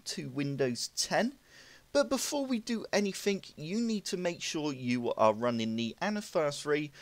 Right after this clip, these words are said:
or Creators Update, as that's what this theme is compatible with. If you're not, then do not try installing this theme,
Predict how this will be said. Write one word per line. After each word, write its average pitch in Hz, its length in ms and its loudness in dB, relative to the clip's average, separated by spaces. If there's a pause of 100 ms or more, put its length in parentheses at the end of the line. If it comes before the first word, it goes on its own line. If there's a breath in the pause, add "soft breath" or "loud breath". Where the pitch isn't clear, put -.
(140 loud breath)
or 254 200 2
Creators 123 680 0 (100)
Update, 104 680 4 (360)
as 117 220 2
that's 131 320 0
what 120 160 0
this 110 200 0
theme 101 360 -2
is - 180 -4
compatible 104 680 -4
with. - 340 -8 (280 loud breath)
If 226 240 2
you're 233 140 2
not, 214 360 2 (300 loud breath)
then 165 380 6
do 233 220 2
not 214 340 0
try 175 280 2
installing 170 840 -2
this 120 180 -2
theme, 139 420 2